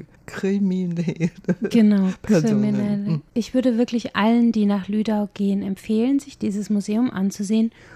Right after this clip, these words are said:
Speaker 2: Und man braucht viel Zeit. Also es gibt Führungen dort, die eine Stunde dauern und die in verschiedenen Teilen des Areals gleichzeitig stattfinden, weil es ist ein ganz großes Gebiet,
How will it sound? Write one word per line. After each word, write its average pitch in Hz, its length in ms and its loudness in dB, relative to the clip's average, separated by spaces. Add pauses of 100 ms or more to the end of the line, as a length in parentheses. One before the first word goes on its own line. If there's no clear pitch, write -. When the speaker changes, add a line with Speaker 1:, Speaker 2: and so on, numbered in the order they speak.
(240)
Speaker 2:
Und 214 180 6
man 208 180 4
braucht 196 500 0
viel 214 460 2
Zeit. 185 560 -2
Also 190 180 -2
es 202 140 -4
gibt - 240 -6
Führungen 190 760 2
dort, 214 380 0 (540)
die 233 160 4
eine 240 300 4
Stunde 262 440 2
dauern 214 540 0
und 202 380 0 (180)
die 214 160 2
in 202 120 2
verschiedenen 240 880 0
Teilen 196 460 0
des 180 300 -4 (340)
Areals 180 680 2
gleichzeitig 185 760 -2
stattfinden, 190 460 -2
weil 175 140 0
es 175 120 -4
ist 202 120 -4
ein 190 80 0
ganz 208 400 0
großes 196 540 -2
Gebiet, 202 520 -2